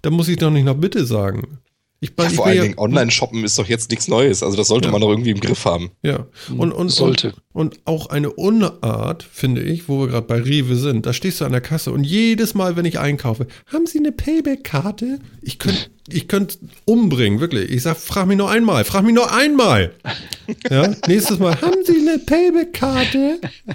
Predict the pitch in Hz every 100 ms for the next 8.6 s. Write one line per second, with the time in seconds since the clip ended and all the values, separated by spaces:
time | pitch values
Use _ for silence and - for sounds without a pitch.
0 | - 269 240 254 233 247 214 220 247 262
1 | 254 262 277 262 277 247 269 277 262 277
2 | 277 175 156 131 156 156 117 95 - -
3 | 156 160 190 156 147 165 165 139 143 131
4 | - 160 160 - 151 135 131 131 123 113
5 | 104 110 170 110 - - - 160 175 -
6 | 104 117 120 - - 185 110 143 139 98
7 | 92 - - 131 123 117 - 147 131 123
8 | 117 113 107 110 -